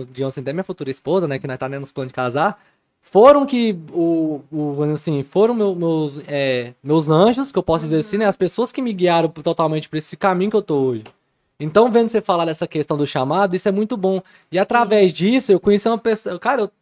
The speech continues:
Speaker 1: eu tô pre-, eu voltei a aprender a tocar violão, que eu tocava quando era mais novo, através de um amigo nosso da igreja que toca. E a minha vontade, eu até falo, que é um dia eu chegar na frente, no altar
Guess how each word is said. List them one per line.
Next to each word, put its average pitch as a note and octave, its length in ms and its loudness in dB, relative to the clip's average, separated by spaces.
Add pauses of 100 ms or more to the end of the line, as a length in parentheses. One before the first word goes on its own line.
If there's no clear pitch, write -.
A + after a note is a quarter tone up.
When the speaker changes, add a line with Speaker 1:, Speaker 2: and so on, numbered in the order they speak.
(160)
Speaker 1:
eu F3 160 -2
tô G3 160 0
pre-, G#3 160 -2
eu F3 200 0
voltei A3 380 -2
a A#3 40 0
aprender G#3 240 -4
a - 20 -20
tocar F#3 220 -4
violão, E3 240 0
que F#3 40 -4
eu F3+ 60 -2
tocava E3 340 -2
quando D3+ 140 -8
era D#3 140 -2
mais D#3 240 -2
novo, C3+ 360 -2 (300)
através D#3 380 -2
de E3 80 -2
um - 20 2
amigo D#3+ 240 -2
nosso D3+ 220 -4
da D3+ 80 0
igreja D3 360 -2
que D3+ 120 -10
toca. C3 560 4 (360)
E F3 140 6
a G3 40 10
minha A3 160 4
vontade, A3+ 360 2
eu G#3+ 40 2
até A#3+ 180 0
falo, G3+ 480 4 (320)
que F#3 100 4
é F3+ 60 8
um B3+ 160 4
dia G#3 280 0
eu A#3+ 60 2
chegar G#3 260 -2
na A#3+ 200 -2
frente, A3+ 520 -4
no F#3 140 -4
altar F#3+ 560 2